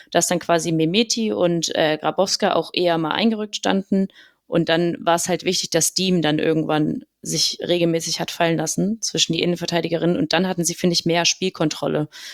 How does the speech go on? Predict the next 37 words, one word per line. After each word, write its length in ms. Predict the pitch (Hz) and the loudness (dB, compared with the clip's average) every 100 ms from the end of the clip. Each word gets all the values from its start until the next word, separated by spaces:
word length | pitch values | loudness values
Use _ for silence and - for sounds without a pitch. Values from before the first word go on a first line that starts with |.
| - - - | -20 -10 -4
Am 140 | - | 0
Anfang 520 | 160 185 196 185 185 - - - - | 0 0 0 0 0 -6 -20 -12 0
haben 160 | 175 | 0
das 220 | 165 - | 2 0
Weidauer 580 | 165 180 180 180 175 175 | 0 2 2 2 2 0
und, 320 | 175 170 165 - | 0 0 0 0
äh, 220 | 165 156 | 2 2
Mühlhaus 460 | 165 190 190 175 - | 2 2 2 2 -2
richtig 300 | 185 - - | -4 -4 -4
gut 180 | 196 | -4
zugelaufen, 580 | - 208 196 190 196 202 | -2 0 2 2 2 2
da 120 | 170 - - | 0 -2 -4
ging 200 | - 180 | 0 2
dann 200 | 175 170 | 4 2
nicht 220 | 170 208 | 2 2
so 100 | - | 0
viel. 340 | 233 247 247 254 _ - - - - _ - | -2 0 0 0 _ -20 -20 -20 -20 _ -4
Ähm, 540 | 185 180 180 175 170 - _ _ _ _ _ _ _ _ - - | 0 2 2 0 -2 -8 _ _ _ _ _ _ _ _ -8 0
aber 220 | 170 165 | 2 2
so 380 | 165 175 185 180 | 2 2 0 -2
hatte, 480 | 175 175 165 160 170 | -2 2 2 0 0
hatte 260 | 175 175 | 0 0
Hoffenheim 320 | 170 170 180 165 | 0 2 2 2
auf 120 | - | 0
jeden 120 | 170 | 0
Fall 140 | - - | 0 0
auch 100 | - | 0
immer 200 | 180 175 | 0 0
die 100 | 170 | -2
Kontrolle. 460 | - 160 - 170 | 0 0 2 0
Sie 100 | 160 | 0
haben 120 | 151 175 | 0 0
ja 100 | 151 | 0
auch 160 | - | -4
wirklich 280 | 160 160 - | -6 -4 -4
kaum 240 | - 151 | 0 0
was 320 | 151 143 - | 0 0 -2